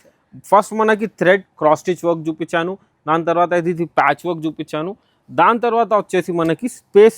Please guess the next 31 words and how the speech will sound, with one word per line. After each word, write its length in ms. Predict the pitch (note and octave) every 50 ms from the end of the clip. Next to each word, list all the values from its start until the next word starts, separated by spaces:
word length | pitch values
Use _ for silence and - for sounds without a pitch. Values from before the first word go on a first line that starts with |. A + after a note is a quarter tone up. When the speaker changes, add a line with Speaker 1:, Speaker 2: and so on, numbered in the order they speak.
| - - -
Speaker 2:
సిల్క్ 220 | A#3+ A#3 - - - -
ఫ్యాబ్రిక్ 520 | E3+ D#3+ D#3 D3+ D3 D#3 D#3 D3+ - - D3
లో 180 | E3 G#3+ C#4+ - _ _ _ _ _ _ _ -
హ్యాండ్ 380 | D3+ E3 G3+ A#3 B3 B3+ A3 A3+ F3 F#3
వర్క్ 200 | G#3+ B3 - _ _ -
కాన్సెప్ట్ 420 | G3 F3 E3+ D3+ - E3 C3+ A#2+ A#2+
చూపిస్తాను. 500 | A#2+ G#2 - C#4 C#4 C#4 - G#2+ G2+ F#2+
Speaker 1:
స్పేస్ 40 | - D#4+
సిల్క్ 300 | D4+ D4 D4 C4+ C4 D4
అనగానే 520 | C4 B3+ B3 A#3+ A#3+ A#3+ A#3 A#3 A#3+ A#3+
బయట 340 | A#3+ A3+ A#3 A3 A3+ A3 B3
ఏదో 180 | A#3+ A3+ A#3 B3
మార్కెట్ 560 | B3 A#3+ A3 G#3 G#3 G3+ G#3 A3 A3+ G#3 A3+ A#3
లో 140 | A3+ A3+
సిక్స్ 260 | A3 _ G#3+ E3 _ -
సెవెన్ 260 | A#3 A#3 A#3 A#3+ G#3+ A#3
హండ్రెడ్ 240 | A3+ A#3 A3+ A#3 G#3+ -
కి 60 | C4 A#3+
దొరికేది 500 | G#3 A#3+ A#3 F#3 - - A3 G#3+ G#3 A3
కాదండి, 560 | - G#3 G3+ F#3+ F#3 G3 F#3+ F#3 F#3 F3+ F3
ఇది 280 | F3 F3 G3+ C4+ F#4 - _ - A3
కంప్లీట్లీ 600 | B3+ C#4 D4+ D4+ D#4 D#4 D#4 D#4 D4+ - D4+ -
Speaker 2:
ఇది 160 | - B3+ C#4
Speaker 1:
ప్యూర్ 260 | C4+ C#4 D#4 - - -
Speaker 2:
ఒరిజినల్ 440 | F3+ D#3 D3 G3+ G3+ G#3 A#3 C4 C4
స్పేస్ 140 | - - A3
Speaker 1:
ఒరిజినల్. 500 | A#3+ A#3 F#3+ F#3+ F#3+ F3+ - D4 C#4 C4+
Speaker 2:
సిల్క్. 240 | G#3 A#3+ C#4+ - _ _ _ _ _ _ _ _ -
పైన 200 | E3 F#3 G3+ G#3 G#3
మీరు 140 | G3+ F#3 E3 -
చూడొచ్చు 280 | F3+ F3 F#3 - -